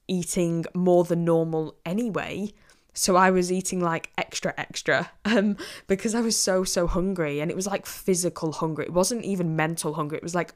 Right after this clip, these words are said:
physical stomach rumbling, stomach cramping, that kind of hunger. And I thought, "Oh my God, am I gonna be doing this forever? Because this is really annoying."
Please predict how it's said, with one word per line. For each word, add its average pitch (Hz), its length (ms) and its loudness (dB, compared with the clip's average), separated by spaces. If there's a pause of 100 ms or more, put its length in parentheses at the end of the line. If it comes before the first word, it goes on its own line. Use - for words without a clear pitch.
(140)
physical 170 720 0 (240)
stomach - 480 0
rumbling, 170 640 2 (160)
stomach - 520 -2
cramping, 165 760 0 (320)
that 165 260 2
kind 156 180 -2
of 147 100 -2
hunger. 156 440 -2 (720)
And 185 120 6
I 190 100 10
thought, 180 300 6
"Oh 175 80 4
my 160 100 0
God, 147 300 -2 (280)
am 175 140 2
I 170 80 4
gonna 196 160 -2
be 196 80 -2
doing 190 160 -2
this 165 160 0
forever? 160 400 -4
Because 185 320 -4
this 180 160 -2
is 190 160 0
really 170 320 0
annoying." 147 480 -4